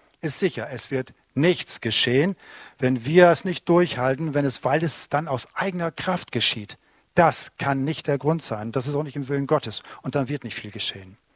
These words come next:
So, das dazu. Mal ganz kurz zum Thema,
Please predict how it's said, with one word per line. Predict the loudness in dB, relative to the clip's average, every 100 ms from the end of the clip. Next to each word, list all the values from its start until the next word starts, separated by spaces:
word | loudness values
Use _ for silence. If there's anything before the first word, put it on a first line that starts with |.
| _ _ _ _ _ -14 -14 _
So, | 6
das | 8 6
dazu. | 8 6 6 -2
Mal | 0 4
ganz | 2 2
kurz | 6 6 6
zum | -2 -6
Thema, | -4 -2 -2